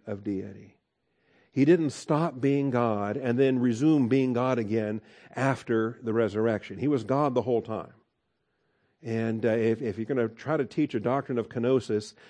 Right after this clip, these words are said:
that has God stop being God, that's a problem. Okay, that's not a biblical doctrine, and you just, it's just a no, a non-starter at that point. All right. Now, where we ran out of time, what I wanna pick up here today,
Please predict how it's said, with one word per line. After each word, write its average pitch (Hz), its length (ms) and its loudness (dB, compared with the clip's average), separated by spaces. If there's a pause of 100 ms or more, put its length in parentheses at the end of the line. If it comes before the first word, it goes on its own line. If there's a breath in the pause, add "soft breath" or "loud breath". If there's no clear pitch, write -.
(160 loud breath)
that 113 140 0
has 120 220 -2
God 120 360 0
stop 123 320 -4
being 127 240 0
God, 123 340 0 (260 loud breath)
that's 139 200 -10
a - 40 -10
problem. 104 380 -14 (460)
Okay, 104 160 -8
that's 113 220 -8
not 117 220 -8
a - 20 -8
biblical 113 400 -2
doctrine, 92 480 -6
and 101 140 -10
you 107 100 -8
just, 110 220 -8 (240 loud breath)
it's 113 100 -6
just 120 220 -4
a 113 80 0
no, 110 180 0 (140)
a 110 100 -8
non-starter 101 800 -6 (840)
at 107 140 -12
that 101 240 -14
point. 95 340 -10 (500)
All 127 120 -4
right. 107 240 -2 (880 soft breath)
Now, 120 360 -2 (140)
where 123 160 0
we 170 100 6
ran 170 200 4
out 165 60 2
of 147 120 -2
time, 147 320 0
what 123 120 0
I 135 40 0
wanna 131 140 0
pick 135 220 0
up 131 160 0
here 127 340 0
today, 113 580 -2